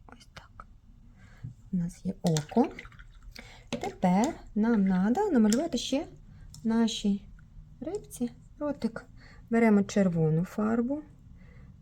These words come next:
Так, добренько щас намажемо. І зробимо нашій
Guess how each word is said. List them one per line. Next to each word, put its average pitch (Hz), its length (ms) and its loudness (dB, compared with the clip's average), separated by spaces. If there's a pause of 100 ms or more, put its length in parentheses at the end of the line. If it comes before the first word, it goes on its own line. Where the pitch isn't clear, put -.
(120)
Так, 196 320 -6
добренько 196 680 -2
щас 196 360 -6
намажемо. 190 880 0 (640)
І 349 80 -8
зробимо 285 460 4
нашій 240 640 2